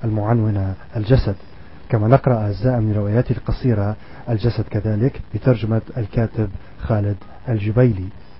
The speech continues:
ثم نعرض مسرحية أطفال منتصف الليل للكاتب البريطاني سلمان رشدي والمقتبسة عن روايته التي تحمل نفس الاسم والتي سبق لها الفوز بجائزة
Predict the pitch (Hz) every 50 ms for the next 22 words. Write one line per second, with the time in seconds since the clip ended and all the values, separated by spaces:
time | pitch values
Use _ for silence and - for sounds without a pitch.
0 | - - - - - - - - - - - - 135 139 143 175 190 185 180 160
1 | 160 139 135 139 - 127 120 - - 156 143 127 123 127 - - 135 123 123 120
2 | - 139 131 123 113 113 107 - 113 - - - 107 104 107 110 120 131 135 127
3 | 127 120 107 - 127 120 - 120 107 101 104 101 - 120 110 107 98 - 113 104
4 | 104 101 101 107 135 120 - 120 123 123 131 127 - - - - - - 120 117
5 | 110 110 - - - 151 135 139 123 - 123 110 110 107 110 107 104 104 113 127
6 | - - 117 113 117 117 117 110 110 104 107 - 127 117 127 113 110 107 110 113
7 | - - - 120 135 127 - - 104 101 - - - - - - - - 110 101
8 | 95 98 - 135 131 131 127 - - 117 117 117 117 110 113 117 117 113 104 -
9 | 135 117 117 117 110 104 107 104 - 120 120 110 98 110